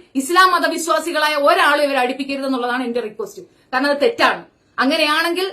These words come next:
നിങ്ങൾ ആരിഫ് ഹുസൈനെ സപ്പോർട്ട് ചെയ്യുകയാണ് ചെയ്യുന്നത്. ആരിഫ് ഹുസൈൻ ആരാണ്?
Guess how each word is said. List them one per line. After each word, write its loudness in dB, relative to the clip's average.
നിങ്ങൾ 0
ആരിഫ് 2
ഹുസൈനെ -2
സപ്പോർട്ട് -4
ചെയ്യുകയാണ് -4
ചെയ്യുന്നത്. -8
ആരിഫ് 4
ഹുസൈൻ -4
ആരാണ്? 0